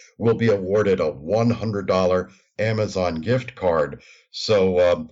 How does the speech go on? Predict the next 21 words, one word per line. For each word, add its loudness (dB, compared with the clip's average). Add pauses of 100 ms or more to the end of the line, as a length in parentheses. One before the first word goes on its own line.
(260)
I'm -2
thinking 2
about, 0
um, 0 (140)
getting -4
together 0
a -2
bunch -2
of -10
kids -4
and -8
teaching -4
'em -6 (240)
so 2
I 4
can -2
enter -4
or -10
something. -6
But, -4
uh, 0